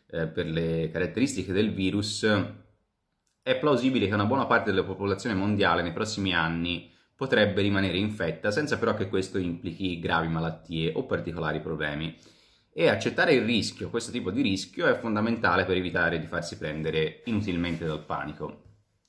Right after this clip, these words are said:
Paradossalmente, il fatto che questo virus non sia così aggressivo e quindi non comporti sintomi violenti vi-, o, o evidenti, lo rende da un certo di vi-, punto di vista più pericoloso, anche se meno letale, perché più contagioso. Nel senso,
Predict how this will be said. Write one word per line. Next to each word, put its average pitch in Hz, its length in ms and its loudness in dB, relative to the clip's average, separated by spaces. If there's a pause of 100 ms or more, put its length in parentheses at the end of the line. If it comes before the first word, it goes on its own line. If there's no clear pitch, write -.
(140)
Paradossalmente, 104 800 0
il 82 40 -6
fatto 123 220 0
che 113 80 2
questo 104 240 -4
virus 110 320 0
non 87 160 -2
sia 143 260 -2
così 87 240 0
aggressivo 87 500 0
e - 40 0
quindi 131 180 0
non 90 140 -2
comporti 98 640 -4 (220)
sintomi 107 480 0
violenti 107 1080 0
vi-, 101 100 0
o, - 300 0
o 110 400 0
evidenti, 95 880 0 (360)
lo 190 100 -2
rende 170 340 6
da 135 120 6
un 113 80 2
certo 143 220 -2
di 175 100 -4
vi-, 117 400 -2
punto 127 240 -2
di 170 60 -2
vista 135 220 0
più 165 160 -2
pericoloso, 92 720 0
anche 110 220 0
se - 100 -4
meno 90 220 0
letale, 107 400 2
perché - 640 -2
più 143 160 -2
contagioso. 101 840 0
Nel 120 160 -6
senso, 90 600 0